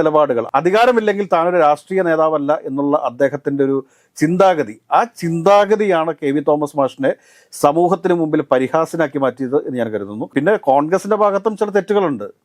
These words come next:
ഈ ഒരു പുതിയ തലമുറ ഇങ്ങോട്ട് വരുമ്പോഴത്തേക്ക് അവരുടെ വിചാരം, ആ, ഈ പഴയ കാർന്നവന്മാരെല്ലാം വീട്ടിൽ കയറി ഇരിക്കേണ്ട ആളുകളാണ്, അല്ലെങ്കിൽ അവരുടെയൊക്കെ സേവനങ്ങളെ മാനിക്കാതെ, ബഹുമാനിക്കാതെ,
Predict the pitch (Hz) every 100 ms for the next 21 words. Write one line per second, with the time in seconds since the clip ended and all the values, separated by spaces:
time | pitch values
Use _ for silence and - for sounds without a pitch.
0 | - 131 202 - 160 175 226 190 165 180
1 | 202 196 180 175 180 170 143 135 135 135
2 | 101 107 135 - _ 127 151 185 208 180
3 | 151 160 170 180 - - 135 139 - 139
4 | 151 190 156 143 151 170 175 180 175 160
5 | 147 143 - 127 139 160 208 180 175 160
6 | 143 151 147 135 131 127 120 123 - 131
7 | 151 143 139 156 165 156 - 135 135 151
8 | 156 156 139 120 131 131 143 131 117 113
9 | 131 139 139 135 123